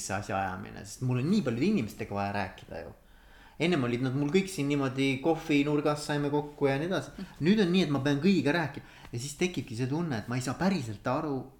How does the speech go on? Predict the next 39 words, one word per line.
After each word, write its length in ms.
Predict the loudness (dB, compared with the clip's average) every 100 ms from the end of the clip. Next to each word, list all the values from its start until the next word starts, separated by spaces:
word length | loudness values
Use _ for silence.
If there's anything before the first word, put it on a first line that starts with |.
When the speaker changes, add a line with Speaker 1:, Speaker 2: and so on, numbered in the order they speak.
| -14
Speaker 1:
et 160 | -6
mis 160 | -4 -4
see 120 | -4
m-, 320 | -2 -2 -4 -10 -10
nagu, 200 | -8 -8 -10
mis, 200 | -6 -6 -4
mis 160 | -4
seal 140 | -2 0
all 160 | 0 -2
tegelikult 460 | -4 -4 -8 -12
on. 180 | -14 -16 -20 -20 -14
Et 100 | -14
kõik 280 | -4 0 0
ütlevad, 220 | 0 0
jah, 180 | 0 0
kõik 180 | -4 -8
on 60 | -8
okei, 420 | -6 -4 0 2
või 100 | 2
noh, 120 | 0
et 120 | -2 -4
me 100 | -4
saame 200 | -2 -4
hakkama 360 | -6 -8 -6
ja 60 | -4
teeme 200 | -4 -4
ära 260 | -4 -2
ja 80 | -4
ta, 100 | -6
ta, 100 | -12 -10
ta. 280 | -6 -6 -6 -14 -8
Aga 220 | -4 -4 -6
connection 600 | -4 0 0 0 -4 -6 -6 -4
või 100 | -2
see 120 | 0
nagu 180 | 0 -2
päris 400 | 0 0 0 -2
sihuke 220 | -8 -4
nagu 280 | -4 -6